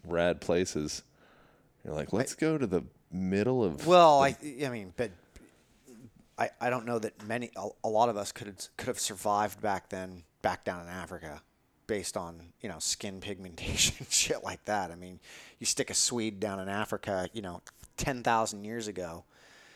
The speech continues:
Speaker 1: You
Speaker 2: He
Speaker 1: think we came from the same place? You think we all came from one point like that?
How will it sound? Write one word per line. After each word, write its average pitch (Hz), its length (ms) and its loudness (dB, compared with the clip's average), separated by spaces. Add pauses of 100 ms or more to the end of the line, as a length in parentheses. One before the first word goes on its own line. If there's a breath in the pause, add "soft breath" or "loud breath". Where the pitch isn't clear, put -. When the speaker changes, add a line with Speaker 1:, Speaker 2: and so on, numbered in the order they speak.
(140 loud breath)
Speaker 1:
You 117 80 4
Speaker 2:
He - 80 2
Speaker 1:
think 165 120 2
we - 80 0
came 127 200 2
from 147 140 -6
the - 60 -6
same 147 160 2
place? 156 460 0
You 107 80 -2
think 113 180 0
we 113 60 2
all 107 120 6
came 107 240 4
from 113 200 0
one 104 180 2
point 101 280 0
like 117 200 -2
that? 120 220 0